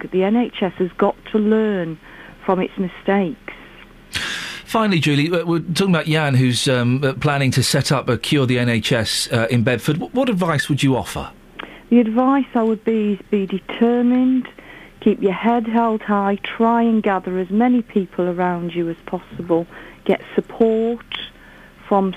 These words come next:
Speaker 1: somebody, from people who understand, 'cause it's not until it happens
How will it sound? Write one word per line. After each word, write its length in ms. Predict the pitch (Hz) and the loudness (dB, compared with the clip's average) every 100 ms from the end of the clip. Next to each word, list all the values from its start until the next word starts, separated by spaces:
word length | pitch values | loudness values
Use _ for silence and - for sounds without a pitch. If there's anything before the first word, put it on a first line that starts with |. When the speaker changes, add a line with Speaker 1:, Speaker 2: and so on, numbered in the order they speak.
| - | 0
Speaker 1:
somebody, 440 | 202 196 190 185 | 0 2 0 0
from 260 | - - 185 | -2 -4 -4
people 380 | - 202 - 196 | 0 -2 0 0
who 180 | 190 190 | 0 -2
understand, 920 | 185 180 - - 190 190 190 185 - - - - - | -6 -10 -6 0 2 2 0 -2 -4 -12 -20 -12 -2
'cause 80 | 202 | 0
it's 180 | 226 240 | 2 4
not 240 | 262 - | 2 2
until 300 | 233 - 226 | 0 0 0
it 100 | 214 | 0
happens 460 | 202 202 - 202 | -2 -4 0 -2